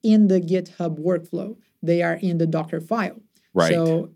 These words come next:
Speaker 1: in the repository, we have the Docker file, which says what happens when you run Docker build. So which commands should run to build that Docker image.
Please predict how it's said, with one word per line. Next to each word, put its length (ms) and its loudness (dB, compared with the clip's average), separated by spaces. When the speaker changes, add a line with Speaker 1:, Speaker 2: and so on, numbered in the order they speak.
Speaker 1:
in 220 4
the 100 2
repository, 760 0
we 180 4
have 220 -4
the 100 -2
Docker 380 -2
file, 640 -2
which 360 -2
says 440 -4
what 260 2
happens 500 -2
when 140 -2
you 80 0
run 240 0
Docker 300 -4
build. 300 0
So 180 -2
which 400 -2
commands 500 -2
should 240 -4
run 480 -2
to 380 2
build 480 0
that 180 -6
Docker 280 -6
image. 420 -2